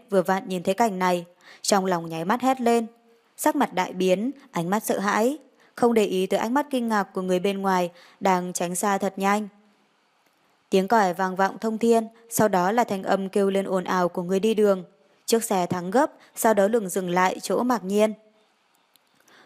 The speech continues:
Ôn Hình cả người run rẩy, cô đột nhiên cảm thấy rất sợ hãi. Bước chân nặng như chì, khiến cho cô cố gắng thế nào cũng không thể đi tới bên cạnh anh.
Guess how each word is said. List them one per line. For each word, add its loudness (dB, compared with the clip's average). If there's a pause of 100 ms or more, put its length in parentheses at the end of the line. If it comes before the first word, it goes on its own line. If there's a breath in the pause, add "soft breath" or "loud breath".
(160 soft breath)
Ôn 4
Hình 0
cả 0
người 0
run 0
rẩy, 2 (360 soft breath)
cô 4
đột 0
nhiên -2
cảm -4
thấy -2
rất 0
sợ -2
hãi. 0 (440 soft breath)
Bước 2
chân 0
nặng -4
như 2
chì, 0 (280 loud breath)
khiến 2
cho 2
cô 2
cố 0
gắng -2
thế -2
nào 2
cũng -4
không -2
thể -2
đi 0
tới 0
bên -4
cạnh -2
anh. 0